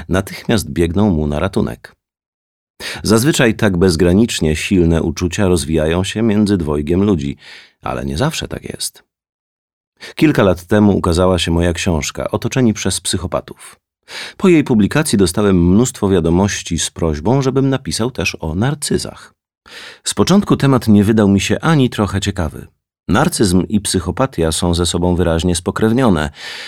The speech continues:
i pomyślałem, że ciężko byłoby mi wnieść do zagadnienia coś nowego. Jednak z czasem, gdy zająłem się innymi sprawami, zauważyłem, że w naszym społeczeństwie pojawiło się sporo osobliwości. Szczerze mówiąc, nie do końca je rozumiałem.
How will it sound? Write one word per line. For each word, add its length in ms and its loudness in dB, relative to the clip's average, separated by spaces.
i 80 -6
pomyślałem, 500 2
że 120 2
ciężko 460 2
byłoby 340 4
mi 200 4
wnieść 520 0
do 160 0
zagadnienia 640 0
coś 200 -6
nowego. 440 -2
Jednak 480 2
z 180 -4
czasem, 680 -2
gdy 260 2
zająłem 380 2
się 140 -2
innymi 500 4
sprawami, 680 0
zauważyłem, 600 4
że 120 2
w 40 0
naszym 280 2
społeczeństwie 760 0
pojawiło 440 0
się 180 -2
sporo 500 -2
osobliwości. 1000 -2
Szczerze 280 0
mówiąc, 500 2
nie 120 2
do 100 0
końca 320 -4
je 100 -2
rozumiałem. 680 0